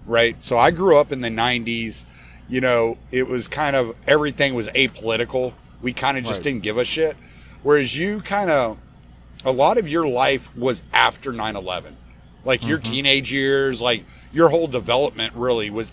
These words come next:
Speaker 1: after nine eleven. So when, what,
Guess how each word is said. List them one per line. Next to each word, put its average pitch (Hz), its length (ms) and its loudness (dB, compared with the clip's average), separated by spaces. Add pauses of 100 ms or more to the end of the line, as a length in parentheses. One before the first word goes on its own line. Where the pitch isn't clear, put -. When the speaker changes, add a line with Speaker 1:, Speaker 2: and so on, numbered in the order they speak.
Speaker 1:
after 127 340 0
nine 110 220 -8
eleven. 107 420 -4 (500)
So 135 580 4 (1200)
when, 151 520 -4 (760)
what, 180 400 -2